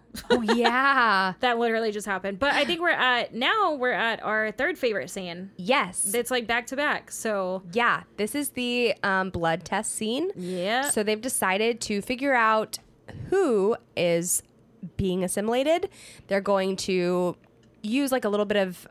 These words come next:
Speaker 1: Blood.
Speaker 2: Yeah.
Speaker 1: So MacReady is like, "All right, well,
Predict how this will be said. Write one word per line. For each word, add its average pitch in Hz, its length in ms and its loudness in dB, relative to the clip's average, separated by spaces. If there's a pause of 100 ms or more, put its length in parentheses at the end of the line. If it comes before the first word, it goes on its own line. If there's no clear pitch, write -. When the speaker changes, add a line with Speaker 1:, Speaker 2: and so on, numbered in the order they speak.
Speaker 1:
Blood. 254 580 0
Speaker 2:
Yeah. 190 440 2 (260)
Speaker 1:
So 269 140 -4
MacReady 254 400 -4
is 226 160 -2
like, 208 260 -4
"All 226 60 0
right, 254 260 0
well, 214 440 -2